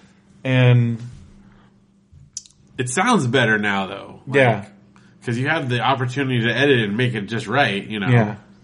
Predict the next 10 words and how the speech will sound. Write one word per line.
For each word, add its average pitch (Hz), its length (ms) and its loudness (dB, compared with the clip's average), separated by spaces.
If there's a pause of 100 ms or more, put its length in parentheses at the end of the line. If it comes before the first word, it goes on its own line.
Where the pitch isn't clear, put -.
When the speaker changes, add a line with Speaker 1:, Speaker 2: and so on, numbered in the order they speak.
(720)
Speaker 1:
So - 120 -6
I'm 208 120 -2
talking 202 200 0
about 170 200 0
our 147 80 2
blogging 143 540 0
<laughs> 127 100 -4
software, 220 600 -2 (1800)
which - 540 0 (1500)
is 143 560 0